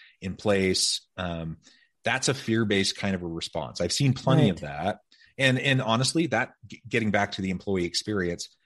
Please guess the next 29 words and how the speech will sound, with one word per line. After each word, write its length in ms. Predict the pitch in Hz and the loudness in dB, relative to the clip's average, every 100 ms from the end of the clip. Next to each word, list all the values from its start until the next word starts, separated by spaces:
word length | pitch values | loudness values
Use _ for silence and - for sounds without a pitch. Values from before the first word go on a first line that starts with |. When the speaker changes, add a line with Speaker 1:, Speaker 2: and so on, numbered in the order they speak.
| _ _ | _ _
Speaker 1:
if 160 | - - | -6 -2
that's 240 | 117 123 | -2 0
been 160 | - 117 | 0 2
the 80 | 104 | 4
organization's 880 | 104 98 95 92 92 - 90 85 | 2 2 0 0 0 -2 -4 -8
way 260 | 87 90 92 | -6 -2 0
of 160 | 92 87 | -2 -4
responding 540 | 85 - 80 90 101 | -6 -6 -4 0 0
to 100 | 98 | -2
this 200 | 87 87 | -2 -2
current 540 | - - 87 92 92 - _ _ _ - | -4 -6 -2 -2 -4 -10 _ _ _ -8
situation, 800 | - 92 85 85 - 147 156 - - - - _ _ _ _ _ _ | -6 -4 -2 -2 -2 -2 -2 -6 -18 -20 -20 _ _ _ _ _ _
they're, 240 | 147 156 135 | 0 0 0
they're 140 | - 139 | 0 4
not 260 | 160 160 | 4 2
gonna 260 | 147 151 135 - _ _ - | 0 0 -4 -12 _ _ -8
keep 320 | - 165 - | -2 -2 0
their 100 | 151 | 2
best 220 | 135 123 | 4 2
people, 340 | - 107 - - | 0 -4 -6 -8
because 300 | 110 107 117 | -2 2 4
Speaker 2:
Right. 100 | 165 | 4
Speaker 1:
people 480 | 147 110 113 104 104 - | 2 2 2 2 0 -2
are, 320 | 107 98 92 - | -2 0 -2 -2
are 100 | 98 | -4
fed 220 | - 92 | -2 -4
up 160 | 87 - | -4 -8
with 120 | - | -14
that. 160 | 62 | -16